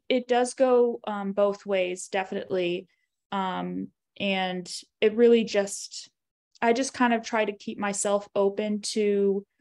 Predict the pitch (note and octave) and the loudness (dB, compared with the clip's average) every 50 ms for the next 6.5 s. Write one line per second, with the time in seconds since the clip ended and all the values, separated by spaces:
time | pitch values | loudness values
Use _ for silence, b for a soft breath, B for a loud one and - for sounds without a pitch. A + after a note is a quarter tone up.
0 | _ _ _ _ _ _ _ _ _ - G#3 G3+ G3 F#3 F#3 F#3 F3+ F3+ F3+ F3 | _ _ _ _ _ _ _ _ _ -8 -4 -4 -2 -2 -2 -4 -6 -6 -8 -10
1 | F3 _ _ A3 A#3 A3 G3+ F#3+ F#3 F#3 - - _ _ - - - - - G#3+ | -14 _ _ 0 2 2 4 2 2 0 -2 -6 _ _ -16 -14 -6 0 2 2
2 | G#3 G#3+ A3+ A#3 A#3 A3+ A3 G#3+ - - G#3+ G#3 G#3+ A3+ G#3+ - - - - - | 2 4 2 0 0 0 -4 -6 -6 -4 -4 -2 -2 -4 -6 -10 -12 -12 -10 -10
3 | - - _ _ _ - G#3 A3 A3+ A3 A3 G#3+ G#3+ A3 A3 G#3+ - - _ _ | -12 -12 _ _ _ -12 -8 -6 -4 -4 -4 -4 -4 -4 -6 -8 -10 -14 _ _
4 | _ - G#3 G#3+ G#3 G3+ G3 G3 F#3+ F#3+ F#3+ F#3 - - G3+ G3+ - A3 A3 A3 | _ -8 -6 -4 -4 -2 -2 -2 -2 -4 -4 -6 -8 -10 -8 -4 -2 0 0 0
5 | A3 G#3+ A3+ - A3+ A3 A3 - B3 A3 G3+ G3 G3 G3 - - F#3+ G3 G3+ - | 0 -2 -2 0 -2 -2 0 0 0 0 0 -2 -2 -4 -4 -2 -2 -2 -2 0
6 | - G#3 G3 G3+ G3+ G3 G3 - - - | 0 0 0 0 0 -2 -2 -4 -10 -12